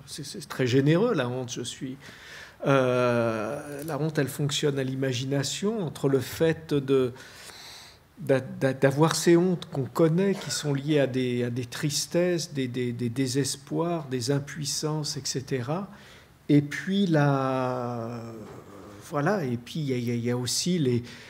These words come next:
les cris, c'est une, c'est une honte qui sont des espèces de prises de conscience. Quand, euh, la honte est révolutionnaire, c'est une phrase de Marx au départ, hein. C'est, c'est, Marx écrit : « La honte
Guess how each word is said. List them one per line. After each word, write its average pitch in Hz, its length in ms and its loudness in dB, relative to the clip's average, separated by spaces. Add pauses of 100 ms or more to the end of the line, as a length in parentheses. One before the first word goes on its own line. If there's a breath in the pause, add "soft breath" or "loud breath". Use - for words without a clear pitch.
(140 loud breath)
les 127 200 2
cris, 180 300 0
c'est - 340 0
une, 131 280 0
c'est 131 320 -8
une 135 220 0 (100)
honte 175 320 0
qui - 160 -10
sont 160 400 -2
des 131 300 -2
espèces 143 420 -2
de 123 220 -2 (500)
prises 143 200 0
de 151 80 4
conscience. 196 440 -2
Quand, 147 220 2 (1200 loud breath)
euh, - 80 -4 (420)
la 190 320 4
honte 208 420 4 (260)
est 175 100 6
révolutionnaire, 165 840 4
c'est - 140 -2
une 143 120 0
phrase 147 280 -4
de 156 100 2
Marx 208 460 -2
au 151 60 -2
départ, 120 520 -6
hein. 143 280 -2
C'est, 127 380 -6
c'est, 120 520 -6
Marx 156 440 -4
écrit : « 151 340 -6
La 135 160 -2
honte 147 360 -6